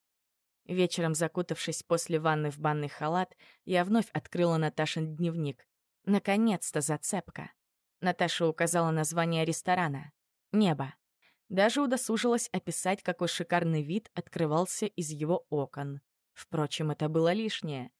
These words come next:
Если верить интернету, только в одном городе имелся ресторан с таким названием, и этим городом был Новосибирск.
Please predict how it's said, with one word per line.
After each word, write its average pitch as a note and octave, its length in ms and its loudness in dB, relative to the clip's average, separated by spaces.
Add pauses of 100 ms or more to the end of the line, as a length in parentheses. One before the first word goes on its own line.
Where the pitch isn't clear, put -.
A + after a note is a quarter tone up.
(200)
Если E3+ 400 0
верить D3+ 440 -2
интернету, E3+ 760 -4
только - 360 -2
в G3 60 2
одном F3 460 0
городе D#3 520 2
имелся C#3+ 440 -4
ресторан D3 480 -4
с - 80 -8
таким D3 320 -4
названием, G3+ 640 -2 (460)
и F#3 80 2
этим A3 480 2
городом F3+ 580 2 (140)
был D3+ 320 0
Новосибирск. D3+ 880 -4